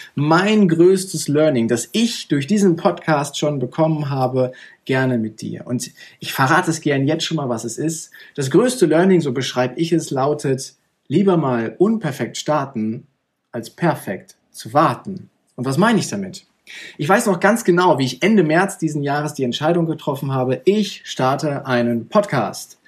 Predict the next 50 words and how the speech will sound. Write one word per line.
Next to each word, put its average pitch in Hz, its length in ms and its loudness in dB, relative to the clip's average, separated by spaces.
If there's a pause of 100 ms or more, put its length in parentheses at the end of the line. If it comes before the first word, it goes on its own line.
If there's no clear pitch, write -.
(380)
Ich 180 100 -2
hatte 202 160 4
zwar 160 420 4
bis 196 200 0
zu 190 60 4
dem 175 120 2
Zeitpunkt 156 420 0
keine 139 220 -2
Ahnung 240 240 0
davon, 110 400 -2
wie 113 60 0
ich 107 80 -2
einen 110 80 -12
Podcast 110 480 0
zu 117 100 -4
machen 104 320 -2
habe. 139 380 0
Ich - 100 -10
wusste 143 240 0
nicht, 127 160 -2
wie 117 60 -2
das 117 160 -6
technisch 196 400 0
geht. 147 280 0 (340)
Ich 135 140 -2
wusste 160 240 2
auch - 100 -2
nicht, 127 180 -2
was 123 140 -2
das 120 120 -2
für - 120 -6
ein 113 120 -4
Aufwand 180 440 2
ist. 151 180 -2
Ich 139 120 -6
wusste 233 240 2
nicht, 160 160 2
was 131 140 -4
ich 131 120 -8
tun 240 220 -2
muss, 185 160 0
sondern 156 160 -4
ich - 120 -8
hatte 185 160 -2
die 123 200 -6
Idee, 180 520 2 (440)
dass 127 160 -6
ich 123 140 -8
Menschen 196 440 4
interviewe 160 760 0